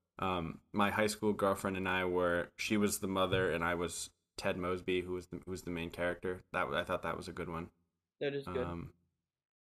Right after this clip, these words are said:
Speaker 2: I'm
Speaker 1: yeah.
Speaker 2: trying to think of some of the ones I've done. I'm like,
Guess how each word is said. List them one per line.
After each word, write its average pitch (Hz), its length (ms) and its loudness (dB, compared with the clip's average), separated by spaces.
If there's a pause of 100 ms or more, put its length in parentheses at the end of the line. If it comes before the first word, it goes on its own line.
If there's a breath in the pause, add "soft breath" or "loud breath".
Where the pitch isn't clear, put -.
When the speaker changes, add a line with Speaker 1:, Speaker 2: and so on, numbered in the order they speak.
Speaker 2:
I'm 185 120 2
Speaker 1:
yeah. - 60 4
Speaker 2:
trying 240 220 6
to 302 60 0
think 202 240 0
of 185 160 2
some 143 180 2
of 131 60 0
the 135 80 2
ones 131 240 0
I've 131 220 2
done. 123 280 0
I'm 143 260 -4
like, 156 160 -4